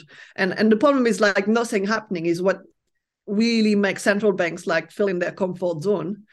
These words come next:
And, and they would love for every rate hike to actually, you know, smooth, uh, have a smooth curve and a smooth reaction fun-,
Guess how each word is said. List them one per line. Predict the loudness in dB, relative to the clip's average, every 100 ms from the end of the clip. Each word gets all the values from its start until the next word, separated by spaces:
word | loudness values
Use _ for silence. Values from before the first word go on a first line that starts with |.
| _ _ _
And, | -6 -4 -2
and | 0 4
they | 4
would | 4 4
love | 4 2
for | 2 2 4 2 2
every | -2 0 -2 2
rate | 2 0
hike | -4 -4 -4 -4 -10
to | -8
actually, | -6 -2 2 4 4 2
you | -4 -4
know, | -4 -6 -14 _ _
smooth, | -10 4 6 6 2 -2 _ -8
uh, | -6 0
have | 2
a | 2
smooth | 2 0 0 -2
curve | -4 0 0 0
and | -6
a |
smooth | -6 0 0 0 -2
reaction | -4 -4 -6 -6
fun-, | -2 -4